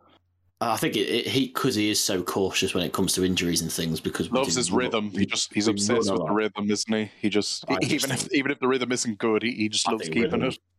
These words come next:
Speaker 1: rhythm's bollocks. <laughs>
Speaker 2: He, he has always been, but he, he's been slagged a lot about subs, and, like,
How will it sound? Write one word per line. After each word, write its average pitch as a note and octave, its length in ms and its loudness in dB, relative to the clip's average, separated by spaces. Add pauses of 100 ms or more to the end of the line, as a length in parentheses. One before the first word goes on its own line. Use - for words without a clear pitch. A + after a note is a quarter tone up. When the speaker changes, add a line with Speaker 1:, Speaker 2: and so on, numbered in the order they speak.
(160)
Speaker 1:
rhythm's G2+ 320 4
bollocks. - 1120 -2
<laughs> - 500 -14
Speaker 2:
He, G#3+ 180 0
he F3 140 2
has A3 180 -2
always D4 160 -2
been, F3+ 260 -2 (100)
but C#3 140 -2
he, C#3 180 2
he's A#2+ 180 -4
been C3+ 140 -2
slagged F3 400 0
a G#2+ 40 0
lot G#2 80 4
about G#2 180 0
subs, A2 320 -2
and, - 120 -8
like, A2 160 2